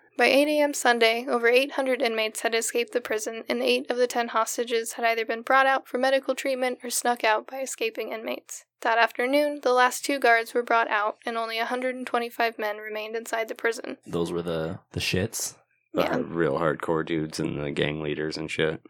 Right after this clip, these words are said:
Speaker 1: Mm-hmm.
Speaker 3: Okay.
Speaker 1: The go-ahead was given for swat and the National Guard to raid the prison and remove the inmate. Inside, they were shocked by the conditions. The entire first floor had up to a foot of standing water from broken pipes. Offices, psychology unit,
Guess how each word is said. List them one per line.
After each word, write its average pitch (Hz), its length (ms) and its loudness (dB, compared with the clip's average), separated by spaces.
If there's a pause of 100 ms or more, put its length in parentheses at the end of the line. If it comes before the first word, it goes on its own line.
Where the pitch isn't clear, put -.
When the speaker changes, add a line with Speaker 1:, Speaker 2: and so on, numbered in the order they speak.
Speaker 1:
Mm-hmm. 240 500 -6
Speaker 3:
Okay. - 220 -4 (160)
Speaker 1:
The 254 80 -2
go-ahead 294 360 6
was 294 200 -2
given 247 260 2
for 247 160 -4
swat 262 380 4
and 247 100 0
the 240 80 0
National 240 400 2
Guard 226 300 4
to 233 100 -4
raid 240 220 4
the 240 80 -2
prison 214 400 -4
and 220 120 -4
remove 240 340 0
the 233 120 -2
inmate. 214 360 -4 (120)
Inside, 277 540 4
they 247 100 6
were 247 120 4
shocked 254 360 4
by 240 100 2
the 233 120 -2
conditions. 240 800 -6
The 240 80 0
entire 269 320 4
first 285 340 0
floor 233 260 4
had 240 140 -2
up 226 160 0
to 233 120 -2
a 233 60 -2
foot 269 220 4
of 269 140 0
standing 240 400 0
water 226 240 0
from 226 180 -10
broken 226 300 -4
pipes. - 520 -6
Offices, 277 600 2
psychology 254 600 2
unit, 254 400 -2